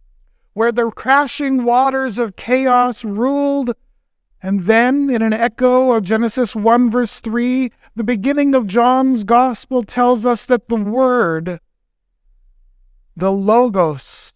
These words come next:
through whom all things are created, speaks. "Let there be light."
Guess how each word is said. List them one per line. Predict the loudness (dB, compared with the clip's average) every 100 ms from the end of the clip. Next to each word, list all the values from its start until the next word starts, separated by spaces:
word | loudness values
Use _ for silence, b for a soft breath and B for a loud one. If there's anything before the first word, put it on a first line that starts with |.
| _
through | -6 -4
whom | -2 -2 -2
all | 2 4 4 2 0
things | -2 0 0 0
are | 0 -2
created, | -4 0 0 2 0 -2 -8 b
speaks. | b -16 -14 -4 -2 -2 -8 -20 _ _ _ _ _ _ _ _ _ _ _ _ _ _ _ _ _ _ _ _ -10
"Let | -6 0 0 0 -4
there | -2 -2 -2
be | -4
light." | -4 -4 -2 -4 -6